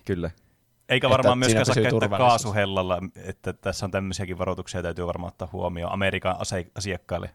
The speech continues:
Speaker 3: Joo, kyllä
Speaker 1: Niin,
Speaker 3: tietenkin.
Speaker 1: joo, kyllä.
Speaker 3: Meidän lakitiimi
Speaker 1: Se
Speaker 3: on ollut tässä aktiivisesti mukana.
Speaker 2: O-, joo, kyllä, kyllä.
Speaker 1: Toinen asia, mikä me niissä testeissä havaittiin, niin, koska mehän mietittiin tästä myös, siinä on tuo yhteistyöversio ja sitten semmoinen kilpaversio,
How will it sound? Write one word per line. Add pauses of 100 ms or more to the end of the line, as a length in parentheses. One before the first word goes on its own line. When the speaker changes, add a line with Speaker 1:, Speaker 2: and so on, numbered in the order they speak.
(1080)
Speaker 3:
Joo,
kyllä
Speaker 1:
Niin,
Speaker 3:
tietenkin.
Speaker 1:
joo,
kyllä.
Speaker 3:
Meidän
lakitiimi
Speaker 1:
Se
Speaker 3:
on
ollut
tässä
aktiivisesti
mukana.
Speaker 2:
O-,
joo,
kyllä,
kyllä. (260)
Speaker 1:
Toinen
asia,
mikä
me
niissä
testeissä
havaittiin,
niin, (260)
koska
mehän
mietittiin
tästä
myös, (260)
siinä
on
tuo
yhteistyöversio
ja
sitten
semmoinen
kilpaversio,